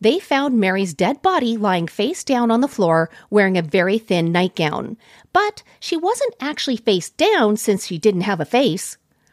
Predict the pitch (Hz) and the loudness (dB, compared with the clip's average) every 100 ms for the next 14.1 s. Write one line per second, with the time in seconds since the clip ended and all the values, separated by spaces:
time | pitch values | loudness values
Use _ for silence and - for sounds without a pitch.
0 | _ _ _ - 277 392 - 320 269 240 | _ _ _ -4 0 0 -2 0 0 -2
1 | - 185 160 175 254 302 - 254 262 247 | -4 -2 -2 0 0 0 -2 -2 -4 -2
2 | 226 190 160 143 220 277 330 359 403 - | 0 0 -2 0 2 2 -2 -4 -4 -4
3 | - 190 202 254 240 - - _ _ _ | -2 -2 0 0 -2 -4 -12 _ _ _
4 | _ _ _ _ - 214 - 254 349 - | _ _ _ _ -6 -4 -2 -2 -2 -2
5 | 262 247 247 - 233 185 175 - 220 214 | 0 0 0 0 0 0 -4 -2 0 0
6 | 170 156 190 262 185 180 156 220 214 156 | 0 2 2 2 0 0 2 4 4 0
7 | - - - 214 208 - 208 214 156 196 | -10 -20 -4 -2 -2 -2 -2 -2 -4 -4
8 | 202 240 160 - - 202 208 185 165 - | 0 2 0 -4 -2 0 0 0 -2 -4
9 | - _ _ - 208 220 392 480 202 170 | -18 _ _ -4 -2 0 2 2 0 0
10 | 262 302 208 226 - - - 160 208 381 | 0 0 0 -2 -6 -10 -8 -4 -2 0
11 | 381 349 240 196 190 170 165 165 302 - | 2 2 2 0 -2 -2 -2 0 -4 -6
12 | _ _ _ _ - 508 - 311 254 - | _ _ _ _ -6 -4 0 0 0 -2
13 | 196 185 160 143 180 - 165 156 151 156 | -4 -2 -2 -2 -4 -4 -2 0 0 -2
14 | - | -4